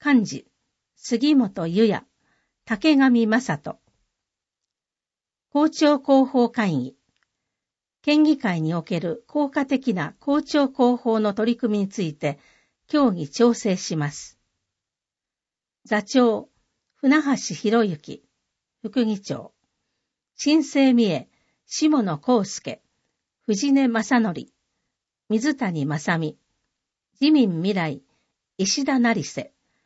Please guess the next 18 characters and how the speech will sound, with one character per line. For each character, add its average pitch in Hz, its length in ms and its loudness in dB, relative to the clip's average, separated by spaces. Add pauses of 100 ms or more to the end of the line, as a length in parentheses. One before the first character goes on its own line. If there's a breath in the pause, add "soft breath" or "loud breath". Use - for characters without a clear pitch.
(340)
中 202 240 0
村 269 260 0
金 240 320 4
一 220 260 -2
郎、 139 360 -6 (580)
村 269 240 0
林 233 420 -2
聡、 202 300 -8 (1120)
鷹 277 220 2
山、 139 260 -6 (800)
大 277 180 2
久 277 180 -4
保 233 140 0
孝 196 320 -4
恵。 - 240 -6 (1160)
公 285 160 2
明 247 280 4
党、 202 400 -4